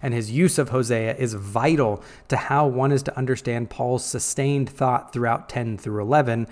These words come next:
culminating in the revealing of the mystery concerning the hardening of Israel,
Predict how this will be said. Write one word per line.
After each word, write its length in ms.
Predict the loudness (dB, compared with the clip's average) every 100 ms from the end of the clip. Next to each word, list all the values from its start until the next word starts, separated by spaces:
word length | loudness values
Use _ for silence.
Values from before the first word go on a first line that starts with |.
| -10 -20 -16
culminating 800 | 0 4 6 6 4 2 0 0
in 180 | 0 2
the 80 | 2
revealing 640 | 2 0 2 2 2 2
of 140 | 0
the 80 | 0
mystery 520 | 0 0 0 0 0
concerning 520 | 0 -4 -2 0 0 0
the 80 |
hardening 400 | 0 0 0 -2
of 80 | 2
Israel, 500 | 2 4 4 4 2